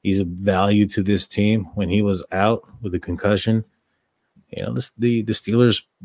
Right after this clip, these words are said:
you know, pass defense significantly suffered there. And so I think he's a guy that you're gonna see kind of improve.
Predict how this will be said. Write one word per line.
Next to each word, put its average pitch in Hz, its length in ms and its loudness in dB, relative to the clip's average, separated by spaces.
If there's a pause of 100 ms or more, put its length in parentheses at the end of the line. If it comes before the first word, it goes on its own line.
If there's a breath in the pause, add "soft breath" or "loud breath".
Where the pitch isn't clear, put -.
you 104 100 -4
know, 101 80 4
pass 107 320 4
defense 101 440 -2
significantly 98 800 -2
suffered 92 520 -2
there. 80 260 -10 (120)
And 95 100 -6
so 90 320 0 (400 loud breath)
I 95 80 2
think 101 160 2
he's 104 180 4
a 101 60 2
guy 101 260 6
that 98 240 0
you're 101 120 -2
gonna 98 160 2
see 98 260 0
kind 101 240 0
of 90 100 -2
improve. 95 500 0